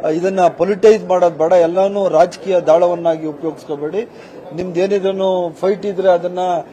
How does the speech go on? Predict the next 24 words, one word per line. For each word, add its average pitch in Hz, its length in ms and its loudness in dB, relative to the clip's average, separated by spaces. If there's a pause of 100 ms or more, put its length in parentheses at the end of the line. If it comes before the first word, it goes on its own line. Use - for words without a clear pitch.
(300)
ಆ, 151 80 0
ಎಲೆಕ್ಟ್-, 165 560 0
ಅಂದ್ರೆ 175 360 -2
ಎಲೆಕ್ಷನ್ಸ್ 202 520 0
ಅಲ್ಲಿ 185 180 -2
ತೋರಿಸಿ 180 320 -6
ಇಲ್ಲಿನ 214 460 -2 (520)
ನಮ್ಮನ್ನ 208 440 -2 (300)
ಇದನ್ನ 175 280 -4
ಎಲ್ಲ 165 320 -2
ಎಳೆಯಕ್ 160 400 0
ಹೋಗ್ಬೇಡಿ, 170 360 -2 (460)
ಮತ್ತೆ 196 220 0
ನೀವು 202 200 -4
ಇದನ್ನೇ 220 380 0
ಮುಂದುವರಿಸಿದ್ರೆ 208 920 0 (400)
ನಿಮ್ 185 140 -8
ಬಗ್ಗೆ 190 260 0
ಕಟುವಾದ 208 480 2
ಶಬ್ದಗಳನ್ನ 185 680 -4
ನಾವು 170 280 -2
ಹೇಳ್ಬೇಕಾಗ್ತದೆ 160 760 -4
ಅಂತ 151 180 -8
ಹೇಳಿ 202 300 -6